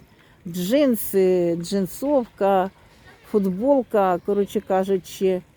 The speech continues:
вони побоювалися, що я поїм і не заплачу. Але вийшло таки навпаки, я поїла і за-,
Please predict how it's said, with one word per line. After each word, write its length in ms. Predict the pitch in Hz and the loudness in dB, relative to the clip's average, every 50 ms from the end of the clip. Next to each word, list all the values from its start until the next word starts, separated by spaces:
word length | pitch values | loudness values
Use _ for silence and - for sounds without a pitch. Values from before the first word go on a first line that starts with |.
| _ _ _ | _ _ _
вони 200 | - 202 220 226 | -2 2 2 2
побоювалися, 920 | 196 - 226 214 190 202 269 277 285 277 247 247 226 226 226 226 - 220 208 | 2 2 0 -2 2 2 4 4 4 6 4 4 4 4 2 2 2 -2 -4
що 160 | - - 226 | -2 0 2
я 140 | 220 220 208 | 2 2 2
поїм 480 | - - 226 226 220 233 254 262 254 | 2 0 -2 -2 0 -2 0 0 2
і 40 | 240 | 2
не 140 | 226 226 214 | 2 2 2
заплачу. 680 | 214 220 202 - 208 208 196 - - - 170 151 151 165 - _ - - - - - - _ - - - - - | 2 0 0 0 -2 -2 -2 -4 -8 -8 -8 -8 -8 -10 -12 _ -20 -20 -20 -20 -20 -20 _ -20 -20 -20 -20 -10
Але 500 | - - 208 233 262 285 311 285 254 247 - - _ 180 | 0 4 6 6 6 6 6 4 2 0 -4 -8 _ -10
вийшло 800 | 196 190 226 262 277 277 285 - - - 254 226 226 220 220 208 | -6 -2 -2 0 0 0 0 -2 -2 -4 0 2 4 4 4 2
таки 640 | - - 208 196 - - 220 214 208 196 180 156 | 0 -2 -4 -4 -4 -4 -2 0 2 2 0 0
навпаки, 640 | 175 208 220 220 - - 247 226 - - 196 180 170 | 0 -2 -2 -2 0 -2 -2 -2 -2 0 2 2 4
я 160 | 180 190 185 | 4 2 2
поїла 420 | - 214 220 214 226 240 240 226 | 2 0 0 2 2 4 4 4
і 80 | 208 208 | 4 4
за-, 240 | 202 - 196 135 | 2 0 -4 -4